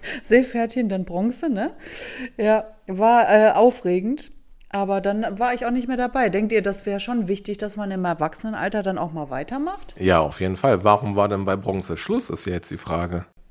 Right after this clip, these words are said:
Speaker 1: Äh, keine Nachfrage mehr und kein Bedürfnis,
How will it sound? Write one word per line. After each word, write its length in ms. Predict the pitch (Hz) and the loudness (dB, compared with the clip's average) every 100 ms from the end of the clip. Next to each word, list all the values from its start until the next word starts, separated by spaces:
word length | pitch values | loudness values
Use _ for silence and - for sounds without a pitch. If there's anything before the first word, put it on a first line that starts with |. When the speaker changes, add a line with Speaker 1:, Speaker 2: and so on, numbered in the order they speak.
| - | -18
Speaker 1:
Äh, 240 | 208 214 208 | -14 -14 -14
keine 420 | - 214 208 202 - _ - | -10 -8 -8 -10 -16 _ -10
Nachfrage 640 | 202 220 - 247 247 247 | -8 -8 -8 -6 -6 -4
mehr 460 | 247 262 269 262 262 | -4 -4 -4 -6 -8
und 340 | 233 233 - | -12 -12 -14
kein 640 | - 226 226 220 220 220 208 | -8 -4 -2 -2 -4 -6 -6
Bedürfnis, 760 | 220 202 226 226 190 226 247 | -4 2 2 2 -2 2 4